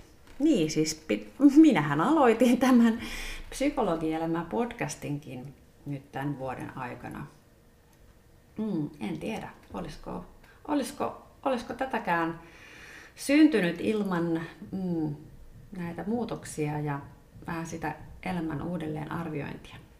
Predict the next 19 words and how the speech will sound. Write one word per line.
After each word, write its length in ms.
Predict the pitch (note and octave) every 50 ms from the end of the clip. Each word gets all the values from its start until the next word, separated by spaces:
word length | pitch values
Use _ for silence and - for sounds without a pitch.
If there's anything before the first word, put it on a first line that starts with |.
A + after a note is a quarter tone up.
| - - -
Tälle 320 | E3 E3 D#3+ D#3 D3+ D3+
vapautui 560 | D#3+ D#3 - D#3 D3+ D#3 D#3 D#3 D#3+ D#3 D#3
tila. 340 | D#3 - G3+ G3 D#3 - - - - - - - - _ _ - - - - - - - -
Ollut 180 | A3+ A#3 A#3 A3+
kyllä 220 | - G3+ G3+ G3
pitkäaikainen 1200 | G3 - A#3+ A#3+ - - - G#3+ F#3+ F3+ F3+ F3+ - F3+ F3+ F3 F3 F3 F3 E3+ E3+ E3+ E3+ - -
tavoitteeni, 840 | - G3+ A#3 C4 B3 - - - - - C#3+ C3 C3+ C3+ C#3 B2+ A#2+ - - - - - - - - - E3 - -
mm, 380 | D3 C#3+ C3+ B2 A#2+ B2 A#2+ - - - - - - - -
tehdä 300 | - - A#2+ B2 - - - - - -
psykologia-aiheista 1300 | - - D3+ D3+ D3 C3 A#2 - A#2 - - - - - - - - - - - - - - - - - - -
podcastia 600 | - - - - - - - - - - - - -
jossain 320 | - - - - - - - - -
vaiheessa. 540 | - - - - - - - - - - - - - - - - - - - - - - - - - - - - - -
Tässä 240 | - D#4 - - -
se 140 | C3+ - E3+
nyt 200 | F#3+ G#3+ A3+ -
on. 140 | F4+ - - - - - - - - - - - - - - - - - - - - - - - - - -
Mutta 320 | F#4 G4 G4 - - -
hei, 440 | D3 F3+ A#3+ C#4+ A3+ - - - -